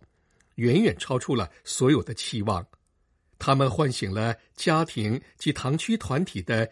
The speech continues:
信德和积极性，她们创办了各级学校，她们重新点燃了许多人的虔诚和对自身尊严的意识，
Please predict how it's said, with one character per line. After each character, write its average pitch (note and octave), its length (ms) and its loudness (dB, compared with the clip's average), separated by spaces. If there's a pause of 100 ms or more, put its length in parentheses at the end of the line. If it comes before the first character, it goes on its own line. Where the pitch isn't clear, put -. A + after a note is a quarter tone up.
(100)
信 E3 400 0
德 G2+ 200 -4
和 C#3+ 140 -2
积 G3+ 220 0
极 G2+ 160 -6
性， G#2+ 260 -2 (640)
她 - 160 -2
们 D3 140 2
创 G#3 240 -2
办 F3 120 2
了 C3+ 200 0 (180)
各 G#3 160 2
级 E3+ 140 0
学 G#2+ 280 -2
校， G#2+ 320 0 (520)
她 - 120 -2
们 D3+ 140 4
重 D#3 180 -2
新 A#3 240 0
点 G#2 160 0
燃 F#2 140 -4
了 A2+ 240 0 (160)
许 - 260 -2
多 B2+ 160 2
人 A2 160 -2
的 A2+ 240 0
虔 C3 380 0
诚 G#2+ 340 -2 (280)
和 D#3 160 2
对 C#3+ 180 2
自 - 240 -2
身 D3 320 0
尊 G#3+ 260 2
严 A2 140 0
的 G2+ 80 -4
意 A#2+ 220 -4
识， - 280 -4